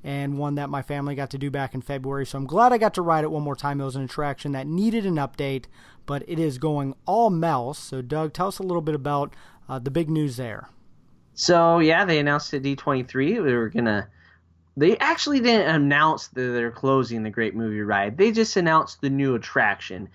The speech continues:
Speaker 2: They didn't really announce where it was going, but it was like, "The writing's on the wall, but we're not gonna say it."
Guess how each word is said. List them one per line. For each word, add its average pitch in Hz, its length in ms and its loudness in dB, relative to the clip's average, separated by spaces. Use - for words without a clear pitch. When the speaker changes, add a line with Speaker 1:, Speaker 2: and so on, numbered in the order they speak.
Speaker 2:
They 131 100 2
didn't 151 160 4
really 151 220 2
announce 147 400 2
where 135 100 0
it 110 60 -2
was 131 160 -2
going, 143 360 2
but 123 200 0
it - 20 0
was 123 220 -2
like, 117 380 0
"The 127 100 -4
writing's 135 420 0
on 135 140 0
the 123 60 -4
wall, 120 320 2
but 117 120 -4
we're 113 80 -6
not 110 160 -6
gonna 110 160 -6
say 117 300 -2
it." 110 140 -4